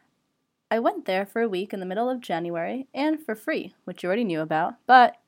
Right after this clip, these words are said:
if you want to go there as well, go back and listen to find out how you can do it too. Here's the four oh one on Cuba. In terms of what people have told me about Cuba, it usually ran along the lines of these four sentiments. One, the food is amazing. Two, the people are warm and wonderful.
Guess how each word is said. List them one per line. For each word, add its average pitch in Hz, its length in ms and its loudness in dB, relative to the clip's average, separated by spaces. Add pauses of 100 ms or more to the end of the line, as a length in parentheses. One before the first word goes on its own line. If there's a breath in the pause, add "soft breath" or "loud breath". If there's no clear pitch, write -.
(120)
if - 140 -16
you 180 100 -6
want 175 160 -4
to 240 100 -8
go 226 80 -2
there 262 140 0
as 320 140 -4
well, 185 340 2
go 240 140 0
back 196 260 4
and 226 80 -6
listen 220 220 -4
to 262 100 -6
find 175 300 0
out 180 80 0
how 185 100 -4
you 175 100 -2
can 180 140 -10
do 180 140 -4
it 226 80 -8
too. 214 260 -4 (720 loud breath)
Here's 370 240 4
the 311 80 2
four 233 160 4
oh 226 80 8
one 202 140 2
on 185 160 2
Cuba. - 400 -6 (320)
In 220 120 -2
terms 330 280 4
of 311 80 -2
what 285 100 2
people 254 220 2
have 220 120 6
told 285 240 2
me 202 120 0
about 175 260 0
Cuba, 175 560 -2
it 196 80 -4
usually 254 380 4
ran 214 140 4
along 185 260 2
the 180 80 0
lines 170 260 0
of 175 80 -6
these 180 220 -2
four 175 180 -2
sentiments. - 720 -6 (220)
One, 202 400 4
the 196 80 -10
food 180 160 0
is 202 100 0
amazing. 302 600 0
Two, 285 280 0
the 175 80 -12
people 196 200 0
are 220 120 8
warm 175 240 2
and 190 140 -2
wonderful. 147 480 -2